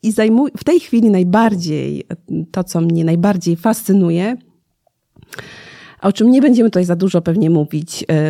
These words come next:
y, bo jest to jeszcze też rzecz dla mnie nowa, ale w którą się wkręcam coraz bardziej, y, to są interakcje pomiędzy mikrobiotą jelitową, a tym, jak działa mózg i tym, jak, y, przebiegają różne procesy poznawcze, czyli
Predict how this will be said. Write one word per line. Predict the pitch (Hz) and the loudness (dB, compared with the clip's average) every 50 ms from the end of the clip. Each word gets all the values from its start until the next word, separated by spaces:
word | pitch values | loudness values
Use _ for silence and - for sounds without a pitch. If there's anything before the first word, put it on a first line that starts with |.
| 160 | -2
y, | 160 | -2
bo | 160 165 165 156 | -2 -2 -2 -2
jest | 160 151 170 - - | -2 -2 -4 -4 -4
to | 190 | -2
jeszcze | 175 180 175 - 175 | -2 -2 -2 -4 -4
też | - 180 180 180 | -2 -2 -2 0
rzecz | 180 170 180 | -2 -2 -2
dla | 180 208 214 | 0 0 2
mnie | 202 170 170 | 2 2 2
nowa, | 151 147 160 160 175 262 330 - - - - | 0 -2 -2 -4 -2 -4 -4 -6 -10 -12 -6
ale | 175 170 170 165 | -6 -4 -4 -4
w | - | -6
którą | - - 180 185 | -4 -4 -4 -2
się | - 170 170 | -2 -4 -6
wkręcam | - - 170 147 160 - - 160 | -4 -4 -4 -4 -4 -4 -6 -8
coraz | - 156 143 147 156 | -6 -6 -6 -6 -6
bardziej, | 160 127 - - - 185 202 254 269 _ - - - - - - - - 170 170 165 160 165 | -6 -8 -8 -6 -4 -4 -4 -4 -4 _ -14 -20 -20 -20 -20 -20 -10 -4 -2 -2 0 -2 -2
y, | |
to | 170 214 202 | -2 -4 -6
są | - - 214 | -4 -4 -2
interakcje | - 196 196 - 185 196 190 - - 196 | 0 0 0 0 -2 -4 -6 -4 -6 -6
pomiędzy | - 180 170 170 170 170 165 165 165 160 165 160 160 | -2 -2 0 0 0 0 -2 -2 -2 -2 -2 0 0
mikrobiotą | 175 175 - - 180 175 175 180 - 180 | -2 -2 -2 -2 -4 -2 -2 -4 -2 -2
jelitową, | 180 185 180 190 185 185 208 214 208 254 262 254 262 254 240 - | 0 0 0 0 -2 -2 -4 -4 -2 -2 -2 -2 -2 -4 -6 -6
a | - 180 175 | -6 -6 -6
tym, | _ - 185 175 170 | _ -4 -2 0 0
jak | 175 170 160 160 170 | 0 0 -2 -4 -6
działa | 160 - - 160 160 160 160 160 | -6 -4 -4 -4 -2 -2 -2 0
mózg | 160 175 208 262 285 - - - - - - | 0 0 0 0 -2 -4 -10 -18 -16 -8 -8
i | 202 | -8
tym, | 185 - 196 185 180 175 | -6 -2 -2 0 2 2
jak, | 165 160 151 151 151 165 _ - - - | 0 0 -2 -6 -8 -10 _ -16 -10 -8
y, | 139 110 131 - _ - | -6 -6 -6 -8 _ -14
przebiegają | - - - 175 170 170 165 165 165 160 160 156 160 165 165 | -12 -6 -6 -4 -4 -4 -4 -4 -4 -4 -4 -4 -4 -4 -4
różne | 165 160 160 170 156 135 143 | -6 -6 -4 -2 -4 -4 -4
procesy | - 165 160 - 160 - 160 | -6 -6 -6 -6 -6 -8 -8
poznawcze, | - 143 - - - 156 - - - | -10 -8 -8 -8 -10 -10 -10 -12 -12
czyli | - - | -12 -14